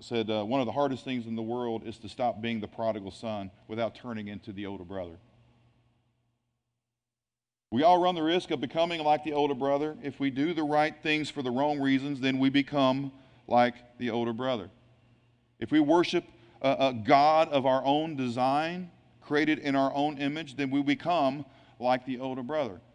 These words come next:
How do you know that? You know that you're worshiping a God of your own design when your God hates the same people you do.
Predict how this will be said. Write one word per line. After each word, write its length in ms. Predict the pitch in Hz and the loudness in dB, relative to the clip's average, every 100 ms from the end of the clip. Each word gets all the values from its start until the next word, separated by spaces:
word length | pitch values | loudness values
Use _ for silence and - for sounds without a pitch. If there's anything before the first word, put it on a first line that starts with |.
| _ | _
How 160 | 135 | 0
do 80 | 139 | 0
you 140 | 143 139 | 0 -2
know 240 | 135 160 | 0 0
that? 560 | 156 185 196 - _ _ _ _ _ _ | 2 0 0 -8 _ _ _ _ _ _
You 120 | 131 135 | -4 0
know 200 | 151 175 | 2 0
that 180 | 160 | -2
you're 100 | 160 | -4
worshiping 560 | 143 156 156 151 151 147 | -2 -2 -2 -4 -6 -6
a 60 | 127 | -2
God 280 | 139 151 | 0 0
of 100 | 143 | 0
your 120 | 131 131 | -4 -2
own 220 | 147 147 | -4 -4
design 600 | 127 131 147 139 135 135 - - _ _ _ _ | -4 0 0 2 0 -4 -10 -20 _ _ _ _
when 160 | - 123 | -4 0
your 180 | 143 156 | 0 0
God 300 | 143 143 135 | 4 4 4
hates 300 | 139 143 - | 0 -2 -4
the 100 | 123 | -12
same 280 | 147 143 139 | -6 -6 -2
people 300 | 143 135 131 | -4 -4 -4
you 160 | 113 | -4
do. 160 | 90 | -6